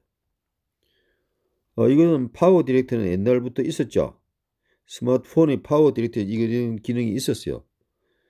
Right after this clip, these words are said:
그래서 이러한 것이 뭐 발전되었다 볼 수 있겠습니다. 그다음에 글로우 있죠.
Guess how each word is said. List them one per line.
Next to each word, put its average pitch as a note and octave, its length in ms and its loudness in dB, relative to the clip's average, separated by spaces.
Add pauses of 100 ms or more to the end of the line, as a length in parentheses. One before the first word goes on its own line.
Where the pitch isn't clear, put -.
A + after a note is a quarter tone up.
(400)
그래서 A2 280 0
이러한 D3 280 0
것이 B2 520 0
뭐 F2 320 -6
발전되었다 F#2+ 880 -2
볼 C#2 160 -12
수 - 100 -20
있겠습니다. - 440 -20 (1080)
그다음에 B2 360 2
글로우 D3+ 460 4
있죠. G#2 520 -6